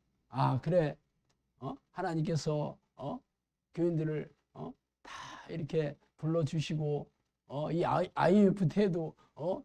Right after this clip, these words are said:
사람들이 글쎄 다른 데는 사십 퍼센트 줄어들었는데 우리는 더 늘어났어. 그래서 하나님께서 아끼시는 교회야. 성령이 함께하는 교회야. 그렇게 생각하겠어요? 안 하겠어요?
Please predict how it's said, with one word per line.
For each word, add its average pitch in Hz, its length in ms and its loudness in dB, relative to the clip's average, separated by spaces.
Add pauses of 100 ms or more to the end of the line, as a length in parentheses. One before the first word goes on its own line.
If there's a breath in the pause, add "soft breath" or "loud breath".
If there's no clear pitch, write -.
(120)
사람들이 165 640 2 (140)
글쎄 165 200 -2
다른 196 260 2
데는 175 160 2
사십 208 320 2
퍼센트 185 200 2
줄어들었는데 190 520 0
우리는 185 340 0 (180 soft breath)
더 160 100 2
늘어났어. 170 720 2 (1900)
그래서 202 420 -2 (100)
하나님께서 254 640 2
아끼시는 330 640 4
교회야. 214 840 4 (300)
성령이 403 440 12
함께하는 381 540 12
교회야. 277 720 12 (500)
그렇게 269 200 2
생각하겠어요? 277 680 6
안 180 100 2
하겠어요? 175 360 -6